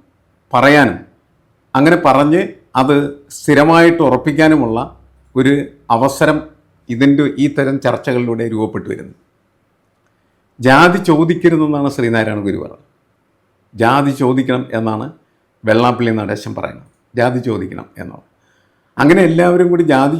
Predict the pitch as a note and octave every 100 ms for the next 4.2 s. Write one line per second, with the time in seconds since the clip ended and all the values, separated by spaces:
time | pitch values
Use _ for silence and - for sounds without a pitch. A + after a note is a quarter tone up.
0 | E3 C#3+ B2+ - A2+ - - _ _ _
1 | _ _ _ _ B2+ C3 - E3+ E3 D#3
2 | D3+ C#3+ - - _ _ _ _ _ _
3 | _ _ - - C#3+ D3+ C#3+ C3+ C3+ B2+
4 | C3 B2+